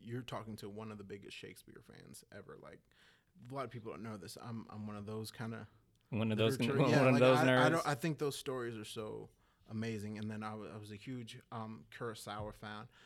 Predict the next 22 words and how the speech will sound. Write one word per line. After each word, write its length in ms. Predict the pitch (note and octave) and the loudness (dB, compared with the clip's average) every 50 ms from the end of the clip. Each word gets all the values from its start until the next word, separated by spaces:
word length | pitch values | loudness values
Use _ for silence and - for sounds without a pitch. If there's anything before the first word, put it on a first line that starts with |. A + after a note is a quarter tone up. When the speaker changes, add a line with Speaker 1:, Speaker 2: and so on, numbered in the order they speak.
| - _ _ A2+ | -20 _ _ -10
Speaker 1:
and 120 | A2+ G#2 | -8 -6
then 200 | G#2+ G#2+ G#2 G#2 | -6 -6 -6 -8
Kurosawa, 680 | - - B2 A#2 A2 - - A2 A2 A#2 A2+ G#2 - - - _ _ _ _ _ _ _ _ | -8 -6 -6 -6 -4 -6 -6 -6 -6 -4 -6 -6 -8 -10 -14 _ _ _ _ _ _ _ _
all 200 | A2+ A2 A2+ A2 | -8 -6 -6 -4
his 200 | F#2+ C#3 C#3 - | -2 -2 -4 -4
stories 400 | - - B2 A2+ A2+ A#2 G#2+ A2 | -4 -4 -4 -2 -2 -2 -2 -4
are 160 | G#2+ A2+ - - - - - - | -6 -6 -8 -12 -18 -20 -16 -8
remakes 420 | B2 A#2 A#2 A#2+ B2 B2 - - | -4 -2 0 0 -2 -2 -4 -6
of 160 | C#3+ C3+ - - _ _ _ | -8 -8 -8 -12 _ _ _
Shakespeare 440 | - - A#3+ B3 F#3 - - C#3+ | -2 -2 -2 -2 -2 -4 -4 -4
stories. 420 | A#2 - - A#2 G#2 - - - - - - - - | -4 -4 -6 -6 -6 -6 -8 -10 -14 -20 -20 -6 -2
And 140 | C#3 C#3 D3+ | 2 4 6
then, 200 | E3+ D#3+ - - | 8 8 6 8
<laughs> 60 | - D#4+ | 6 6
yeah. 220 | D4+ B3+ G#3+ - - - - - - - - - - | 10 10 8 8 8 2 -8 -12 -14 -14 -14 -4 -2
Speaker 2:
Exactly. 440 | A#2+ A2 G#2 A2+ A2+ G2+ D3 D3 D3 | -2 0 2 4 4 4 4 4 2
Speaker 1:
So, 60 | C#3 | 0
yeah, 40 | C3+ | 0
that's 240 | B2+ D3 D#3 D3+ - F3 | 0 0 -2 -2 -2 -4
a, 140 | D3+ D3 C#3 | -4 -4 -4
that's, 300 | C3+ D3 D3+ D3 C#3+ - - | -4 -4 -4 -4 -6 -8 -6
it's, 360 | C#3 C#3 B2+ - - - - | -6 -6 -6 -8 -10 -10 -12